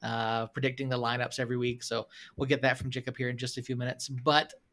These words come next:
uh, before we get into all that, there is a little bit of club news that came out here this week. Um, first thing is both Sam Hamilton, congratulations to Sam Hamilton and Alex Tambakis, both were named to the U S L Championship Team of the Week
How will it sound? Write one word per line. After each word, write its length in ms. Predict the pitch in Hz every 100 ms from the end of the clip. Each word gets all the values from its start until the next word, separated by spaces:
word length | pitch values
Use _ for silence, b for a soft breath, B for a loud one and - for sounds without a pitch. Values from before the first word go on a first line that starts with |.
| -
uh, 280 | 139 127 123
before 300 | 123 170 156
we 120 | 147
get 240 | 135 151
into 340 | 170 143 131 143
all 120 | 135
that, 140 | 135
there 120 | 135 127
is 160 | 139
a 100 | 139
little 420 | 127 170 269 269
bit 140 | 170 127
of 60 |
club 260 | - 135 120
news 420 | 123 123 123 127
that 120 | -
came 240 | - 131 107
out 320 | 113 110 -
here 240 | 127 120
this 240 | 113 117 -
week. 320 | 117 110 - b b b b b
Um, 580 | 120 120 117 117 120 120 - -
first 280 | 175 165 -
thing 160 | 151
is 320 | 143 147 143 123
both 260 | 160 175
Sam 340 | - - 196 165
Hamilton, 440 | 180 208 - 117
congratulations 480 | 131 127 139 - 123
to 60 |
Sam 260 | - 147 135
Hamilton 480 | 139 139 135 131 131
and 200 | 143 135 -
Alex 240 | 135 135
Tambakis, 640 | - 120 127 127 131 120 - b b b b 135
both 440 | 127 170 180 175
were 60 | 151
named 360 | 139 135 127
to 80 | 131
the 100 | 120
U 120 | 131
S 120 | 127
L 100 | 127
Championship 720 | 117 - 127 123 117 127 - -
Team 240 | 262 254
of 80 | 135
the 80 | 120
Week 340 | 120 117